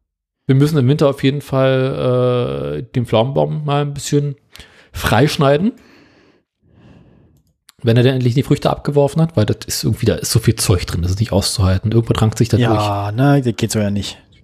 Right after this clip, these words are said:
Speaker 1: Nee, da, da rankt sich irgendein, irgendein Unkraut durch, was dem Pflaumenbaum das komplette Licht wegnimmt, wes-,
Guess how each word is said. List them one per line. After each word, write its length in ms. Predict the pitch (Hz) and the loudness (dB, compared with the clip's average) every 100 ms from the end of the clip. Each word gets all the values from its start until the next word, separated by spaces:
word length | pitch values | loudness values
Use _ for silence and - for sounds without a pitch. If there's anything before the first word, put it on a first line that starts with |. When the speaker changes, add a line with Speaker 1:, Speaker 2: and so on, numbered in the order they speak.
| _ - | _ 0
Speaker 1:
Nee, 160 | 139 | 4
da, 200 | 147 139 | 4 2
da 180 | 143 139 | 2 2
rankt 260 | 127 208 - | 2 0 -2
sich 200 | 156 156 | -2 2
irgendein, 560 | 175 - 170 151 185 - | 0 0 -2 0 -2 -4
irgendein 460 | 147 - 190 160 | -4 -4 -6 -4
Unkraut 580 | 196 233 - 127 120 - | 0 -2 2 0 0 0
durch, 400 | 127 196 262 - _ - - _ _ _ - | 2 2 0 -8 _ -20 -20 _ _ _ -2
was 300 | 147 151 - | 0 0 2
dem 140 | 156 | -2
Pflaumenbaum 500 | - 143 180 160 156 | 2 0 2 0 0
das 100 | 156 | 0
komplette 300 | - 131 147 | -2 -2 0
Licht 260 | 147 208 - | 0 0 0
wegnimmt, 380 | 117 - 147 165 | -2 0 -2 0
wes-, 440 | 143 143 147 147 | 0 0 -2 -6